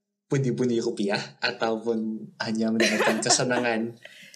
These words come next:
Speaker 1: kesenangan
Speaker 2: Dan sensasi.
Speaker 1: banyak yang view, banyak yang like, yang semacam gitu. Atau mereka juga memanfaatkan itu untuk, ya, sekalian aku belajar makan pedes gitu.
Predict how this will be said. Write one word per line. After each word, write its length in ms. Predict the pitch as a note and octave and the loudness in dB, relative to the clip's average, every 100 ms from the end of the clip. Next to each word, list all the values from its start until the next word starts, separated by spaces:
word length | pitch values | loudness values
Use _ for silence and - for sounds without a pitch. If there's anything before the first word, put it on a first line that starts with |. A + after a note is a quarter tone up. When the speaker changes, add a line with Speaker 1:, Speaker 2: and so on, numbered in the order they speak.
| - | -6
Speaker 1:
kesenangan 640 | B2 - B2 A2+ A#2 A2 D3+ | 0 0 0 0 0 0 0
Speaker 2:
Dan 160 | G#3+ | 0
sensasi. 680 | G3 A#3 A3 A3+ A3 A#3 G#3+ | 2 0 2 0 0 0 0
Speaker 1:
banyak 300 | A#3 A#2+ A#2 | 2 2 0
yang 200 | A#2+ A2+ A2+ | 0 0 -2
view, 440 | - C3 B2+ C3 | -2 0 2 2
banyak 300 | A#2 G#2+ G#2+ | 0 0 -2
yang 240 | A2 G#2+ | -2 -2
like, 320 | G#2 G#2 G#2 G2+ - | 0 0 0 -4 -10
yang 240 | G#2+ A2 G#2+ | -12 -10 -8
semacam 400 | A#2 G#2+ G#2+ G#2 | -4 -2 0 -2
gitu. 460 | F#2+ A2+ C#3 - - _ - _ _ _ _ _ - | -2 -2 -2 -4 -14 _ -20 _ _ _ _ _ -8
Atau 640 | C3+ C3+ D#3 G3+ A3+ - _ _ _ _ | -8 -2 0 0 -2 -8 _ _ _ _
mereka 440 | - B2+ B2 F3 G3+ | -4 -2 -2 0 0
juga 260 | A#2+ A2 | 0 0
memanfaatkan 760 | G#2+ A#2+ A#2 A2+ A#2 G#2+ A2+ G#2+ | 0 0 0 -2 -2 -2 -2 -2
itu 240 | G#2+ G#2 | -2 -2
untuk, 560 | F3 E3+ C#3+ F#2+ - - _ _ _ | 0 0 0 -2 -4 -12 _ _ _
ya, 560 | - C3+ A#2 G#2+ G#2 G2+ | -12 -2 0 2 0 2
sekalian 480 | - - A2+ B2 D#3+ | 2 2 2 2 0
aku 220 | C#3+ F#3 | 0 0
belajar 280 | F#3+ G2+ G#2 | 0 0 -2
makan 240 | G#2 G2 G2+ | -2 -2 -2
pedes 560 | C#3 - G#2+ - - | -4 0 2 2 0
gitu. 320 | - G#2 F#2+ | -6 -8 -8